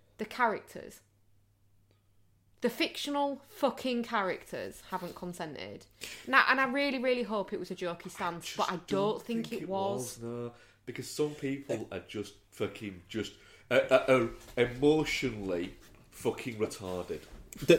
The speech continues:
Speaker 3: the, the thing is, right, everything at the moment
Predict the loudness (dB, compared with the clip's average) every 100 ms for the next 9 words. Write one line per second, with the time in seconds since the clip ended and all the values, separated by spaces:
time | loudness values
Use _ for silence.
0 | 8 4 6 8 8 8 4 -2 -6 -12
1 | -14 -2 0 2 -2 -8 -20 -20 -20 -20
2 | 4 12 12 12 12 12 12 12 12 12
3 | 6 0